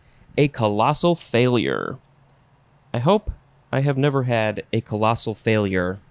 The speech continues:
but maybe this podcast is. A synonym is the word enormous. Colossally is an adverb. Next is Colosseum.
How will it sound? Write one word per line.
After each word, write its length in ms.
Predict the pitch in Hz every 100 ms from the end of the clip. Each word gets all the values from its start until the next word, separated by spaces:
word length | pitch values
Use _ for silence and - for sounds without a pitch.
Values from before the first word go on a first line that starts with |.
| _ _ _ -
but 120 | 214
maybe 260 | 277 262
this 180 | 226 196
podcast 520 | - 101 - 85 -
is. 200 | 64 - _ _ - - - 156 156 -
A 140 | 160
synonym 540 | - 185 175 165 160
is 200 | 151 139
the 80 | 135
word 320 | 135 143 139 -
enormous. 840 | 147 143 143 135 131 123 - - - _
Colossally 840 | - 147 151 131 135 131 127 123 117
is 120 | 117
an 140 | 120
adverb. 720 | - 117 113 120 113 107 104 101 _ _ _ _ _ _ _ _
Next 380 | 139 139 143 -
is 160 | 143 127
Colosseum. 920 | - 151 160 151 - 180 131 110 104